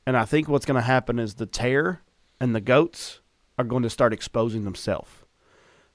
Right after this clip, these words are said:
And it's almost like, I, well, it's not almost, I believe it is, it's God's passive wrath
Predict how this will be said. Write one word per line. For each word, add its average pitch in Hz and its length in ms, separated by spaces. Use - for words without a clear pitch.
And 127 140
it's 113 260
almost 156 720
like, 127 320
I, 143 120
well, 156 260
it's 123 160
not 127 180
almost, 139 300
I 120 60
believe 127 180
it 143 80
is, 120 160
it's 127 180
God's 127 360
passive 147 640
wrath 113 340